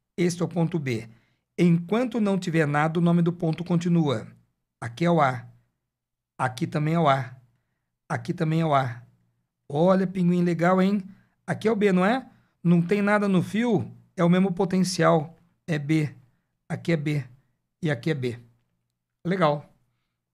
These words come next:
E agora? Agora, cara, a D D P de A pra B não vale doze?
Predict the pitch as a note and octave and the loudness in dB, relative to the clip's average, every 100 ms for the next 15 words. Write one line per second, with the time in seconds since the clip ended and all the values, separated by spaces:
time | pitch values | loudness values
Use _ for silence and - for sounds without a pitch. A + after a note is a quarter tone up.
0 | _ F#3+ E3+ C#3 A2+ - - _ _ _ | _ 0 2 2 0 -8 -20 _ _ _
1 | _ _ _ _ _ _ _ B2 C3+ F#3 | _ _ _ _ _ _ _ -4 2 2
2 | E3 C3 F#2+ - - _ _ _ _ _ | 2 -2 -8 -12 -20 _ _ _ _ _
3 | _ - C#3+ D3+ D#3 E3 F#3 E3+ D#3 D#3 | _ -6 -4 0 0 0 2 2 2 0
4 | D3 E3+ D3 C#3 C3+ E3 F#3 D3+ | 0 0 0 -2 0 2 2 0